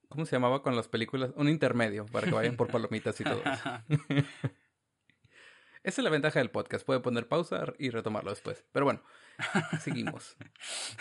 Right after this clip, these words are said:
Speaker 2: <laughs> Pero basta de
Speaker 1: <laughs> Basta de minutos de relleno. <laughs>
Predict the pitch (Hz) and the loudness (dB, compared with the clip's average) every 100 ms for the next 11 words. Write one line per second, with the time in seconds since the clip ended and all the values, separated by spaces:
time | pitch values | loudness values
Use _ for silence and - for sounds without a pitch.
0 | - 185 - 202 - 214 - - 160 - | 2 2 2 -2 0 -4 -4 -10 -12 -8
1 | - - - 165 147 165 175 190 180 - | -8 -8 2 6 10 10 10 6 4 2
2 | - 160 - - - _ _ - 143 110 | 0 -4 -6 -18 -20 _ _ -8 -4 -4
3 | - 123 - - - - - 151 - 143 | -4 -8 -8 -16 -20 -8 2 2 4 0
4 | 139 135 135 139 131 131 123 107 - - | 2 2 2 0 0 0 0 -2 -6 -8
5 | - - - 220 - 740 - - 214 - | -8 -6 0 0 0 -4 -4 -2 -4 -2
6 | - - - - - 156 - 156 - - | -8 -6 -6 -4 -4 -6 -2 -4 -2 -10
7 | - - | -8 -8